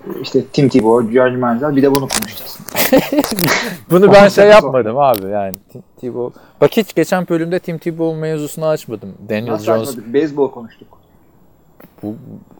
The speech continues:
Speaker 2: şey esas bölümde
Speaker 1: Konuşmadık.
Speaker 2: konuşmadık abi Tim Tebow.
Speaker 1: Ha, bilmiyorum, o kadar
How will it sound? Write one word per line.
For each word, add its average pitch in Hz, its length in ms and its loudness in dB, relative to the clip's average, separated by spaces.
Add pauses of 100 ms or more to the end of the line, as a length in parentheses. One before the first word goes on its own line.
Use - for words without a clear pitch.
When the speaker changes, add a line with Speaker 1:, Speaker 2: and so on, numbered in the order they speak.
(260)
Speaker 2:
şey 107 260 -6
esas - 280 -6
bölümde 113 140 -8
Speaker 1:
Konuşmadık. 131 300 -8
Speaker 2:
konuşmadık 123 500 -12
abi 123 160 -6
Tim 87 160 -18
Tebow. 101 220 -14
Speaker 1:
Ha, 98 40 -10
bilmiyorum, 104 460 -4
o - 40 -18
kadar 107 220 0